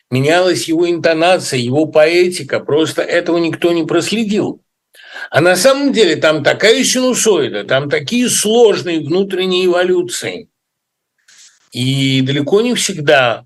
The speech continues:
то, что писал Б Г, было удачным. А у него были разные пробы, но это всегда абсолютно совпадало с его состоянием. Он никогда не пытался ни приукрашивать, ни перевирать своё состояние в угоду текущему.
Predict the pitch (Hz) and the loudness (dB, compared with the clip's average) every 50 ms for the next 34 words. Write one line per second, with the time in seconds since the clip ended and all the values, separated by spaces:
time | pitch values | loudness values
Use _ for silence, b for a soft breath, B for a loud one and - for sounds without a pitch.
0 | _ - 123 127 117 - - 123 117 - 120 113 - 131 120 113 104 104 117 110 | _ -8 -6 -6 -6 -6 -8 -12 -12 -10 -12 -8 -6 -6 -6 -6 -6 -8 -8 -2
1 | 131 175 180 180 170 160 151 131 123 113 123 117 98 87 - - - - - - | -2 -2 0 0 -2 -2 0 -2 -2 0 0 0 0 -2 -4 -8 -10 -12 -16 -20
2 | _ _ _ _ _ _ b b b b b b b _ _ - 113 113 120 120 | _ _ _ _ _ _ b b b b b b b _ _ -2 0 0 2 2
3 | 120 123 127 131 123 135 170 180 180 180 170 156 147 147 156 160 151 135 120 131 | 0 0 0 0 2 2 2 2 2 2 2 4 4 4 4 4 4 2 -2 -6
4 | 139 135 131 135 - 139 135 127 107 90 85 80 - - _ - 123 135 131 - | -6 -8 -8 -4 -2 0 0 0 0 -2 -6 -10 -12 -14 _ -6 -4 -4 -2 0
5 | 156 165 180 175 160 147 123 - - - 131 127 135 135 202 220 240 240 - 175 | 0 0 0 0 -2 -4 -2 -4 -4 -4 -4 -2 0 2 2 2 2 0 0 -2
6 | 175 170 - - - 175 170 185 190 185 185 - 120 117 - - 131 120 - - | -4 -4 -2 0 0 0 2 0 -2 -4 -4 -6 -6 -6 -6 -6 -8 -8 -4 -2
7 | - 135 131 131 185 202 202 196 190 170 - - - 127 120 123 139 151 147 - | 0 0 2 4 4 4 4 4 2 0 -2 -6 -6 -4 -4 -2 -2 -2 -2 -4
8 | - 139 127 - - 127 127 123 87 78 76 73 73 - _ B B B B B | -6 -8 -8 -4 -2 -2 0 0 -2 -6 -8 -12 -14 -18 _ B B B B B
9 | B B - - 170 180 185 196 220 240 240 202 247 240 226 202 190 202 175 156 | B B -2 0 2 2 4 2 2 0 2 2 2 2 2 2 2 2 2 2
10 | 143 135 131 151 147 147 143 147 139 - - 151 147 165 165 165 180 202 196 190 | 0 -2 -4 -2 2 2 2 2 0 -2 -4 -2 -2 -2 -2 -2 -2 -2 -2 -2
11 | - 151 175 170 160 127 - 156 151 147 131 160 160 160 170 170 175 175 175 170 | 0 2 4 4 2 2 0 -2 -2 -2 -4 -4 -2 0 0 2 2 2 4 4
12 | 160 143 131 - - 139 139 143 139 131 - 131 127 - 156 160 180 196 190 170 | 2 2 0 -2 -4 -4 -4 -4 -4 -4 -6 -8 -4 -2 0 0 0 0 0 -2
13 | 143 139 135 143 147 151 160 - - - 120 123 123 120 - - - - 123 104 | -4 -4 -4 -4 -4 -4 -4 -4 -6 -6 -6 -6 -8 -4 -4 -4 -4 -4 -6 -8
14 | 101 | -12